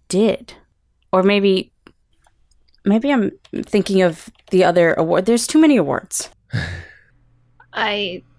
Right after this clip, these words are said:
Speaker 2: this is true, and I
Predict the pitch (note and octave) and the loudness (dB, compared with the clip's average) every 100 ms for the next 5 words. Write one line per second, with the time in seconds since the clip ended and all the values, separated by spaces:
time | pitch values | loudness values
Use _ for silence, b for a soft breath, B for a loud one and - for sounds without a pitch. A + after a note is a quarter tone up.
0 | _ _ G#3 - G#3+ G3+ - - G#3 F#3 | _ _ -14 -10 -10 -10 -10 -4 -4 -4
1 | C4 - _ _ - G3+ G3 F#3+ G3 - | -10 -16 _ _ -8 -4 -4 -6 -12 -10
2 | G3+ F#3 F3+ F3 - | -8 -8 -10 -12 -16